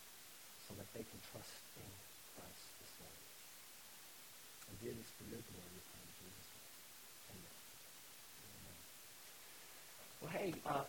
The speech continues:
if you're visiting this morning, if it's your first visit, I'd love to say hello if you have a minute. After we dismiss here in just a second, we'll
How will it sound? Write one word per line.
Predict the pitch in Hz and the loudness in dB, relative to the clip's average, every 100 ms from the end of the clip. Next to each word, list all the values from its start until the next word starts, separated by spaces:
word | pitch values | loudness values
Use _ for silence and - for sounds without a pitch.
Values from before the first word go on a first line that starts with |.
| - | 8
if | 180 - | 6 10
you're | 190 151 | 10 12
visiting | 214 208 180 160 | 12 12 12 10
this | 139 | 10
morning, | 151 139 143 | 8 10 10
if | 139 | 8
it's | 143 151 | 6 6
your | 135 | 8
first | 180 180 | 6 8
visit, | 147 131 135 | 6 6 6
I'd | 131 131 | 4 8
love | 143 156 | 8 8
to | 156 | 6
say | - 131 | 2 2
hello | 120 117 110 - 127 | 4 2 0 -4 -4
if | - | 0
you | 127 | 2
have | 131 120 | 4 4
a | |
minute. | 113 113 - - - | 2 2 -2 -6 -2
After | 131 - 135 | -2 0 2
we | 127 117 | 4 4
dismiss | 120 - 127 | 2 2 0
here | - 120 | 4 4
in | |
just | 117 - | 4 0
a | - | 0
second, | 123 120 | 0 2
we'll | 120 | 2